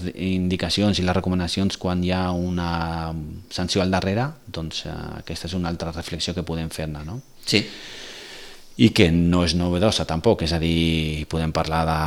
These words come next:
Speaker 1: les sancions de trànsit, eh? Eh, la, el codi de circulació ho sap tothom i ho entén tothom. I tot i així continuen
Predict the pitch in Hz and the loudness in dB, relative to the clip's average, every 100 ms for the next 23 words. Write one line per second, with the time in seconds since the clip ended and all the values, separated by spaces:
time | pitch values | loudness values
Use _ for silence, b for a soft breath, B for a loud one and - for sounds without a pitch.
0 | 80 80 82 82 80 82 104 101 - 76 | 2 2 2 0 0 2 4 4 2 -2
1 | 85 117 120 - 76 76 73 73 73 64 | -4 -4 -6 -8 -10 -10 -10 -8 -6 -6
2 | 69 73 85 82 82 82 82 87 82 90 | -8 -10 -6 -4 -2 -2 -2 -2 -2 -2
3 | 92 98 107 104 101 85 - 92 101 95 | 0 0 0 0 0 0 0 2 0 2
4 | 117 127 95 82 85 82 80 76 76 90 | 2 2 0 -2 -2 -2 -4 -6 -6 -8
5 | - _ 80 78 78 76 80 - 98 - | -16 _ -6 -4 -4 -6 -6 -4 -4 -2
6 | 92 85 82 82 | -4 -4 -4 -4